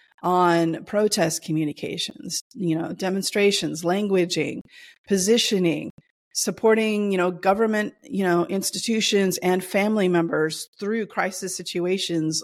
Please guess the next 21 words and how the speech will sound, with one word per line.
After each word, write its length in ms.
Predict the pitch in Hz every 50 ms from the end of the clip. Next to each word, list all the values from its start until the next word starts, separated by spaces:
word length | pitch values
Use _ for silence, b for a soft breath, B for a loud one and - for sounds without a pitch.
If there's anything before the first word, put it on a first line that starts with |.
| - - -
like 340 | - 175 170 175 175 - - _ _ _ _ _
<laughs> 160 | - 214 -
the 360 | - 247 202 202 226 214 214 -
murder 200 | - 220 214 214
of 100 | 208 208
George 260 | - 208 202 202 196 -
Floyd. 340 | - - 311 277 190 175
I 20 | 190
mean, 220 | 202 208 214 214 208 B B B B B B B B B B _
it 80 | - 220
was 180 | 240 254 233
an 80 | 262 262
incredible 540 | 254 226 - - 247 247 262 254 233 247 240
story, 400 | 233 - - 240 233 233 220 220
and 180 | 214 208 202
thank 280 | - - 226 240 226 -
you, 180 | 226 214 202 196
thank 300 | - 208 208 208 - -
you 80 | 185
for 180 | 185 - 190 175
that. 320 | 170 170 170 170 175 170